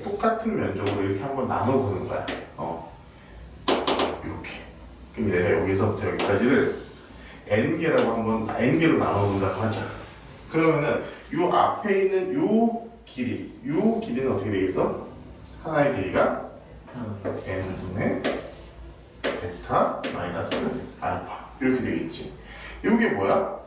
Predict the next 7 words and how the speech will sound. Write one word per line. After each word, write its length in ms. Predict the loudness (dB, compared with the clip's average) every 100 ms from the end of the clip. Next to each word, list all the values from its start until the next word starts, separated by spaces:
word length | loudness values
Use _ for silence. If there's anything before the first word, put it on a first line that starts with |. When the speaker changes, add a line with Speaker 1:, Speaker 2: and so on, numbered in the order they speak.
| -16
Speaker 1:
가로의 580 | -8 -2 2 4 4 2
길이야. 320 | -2 -6 -8 -8 -12 -18 -14
가로의 480 | -8 -4 -2 0 0
길이. 200 | -4 -10 -14 -10
그치? 360 | -2 2 2 0 -8 -12 0
그러면은 560 | 4 4 4 2 2
요, 480 | 2 4 4 2 0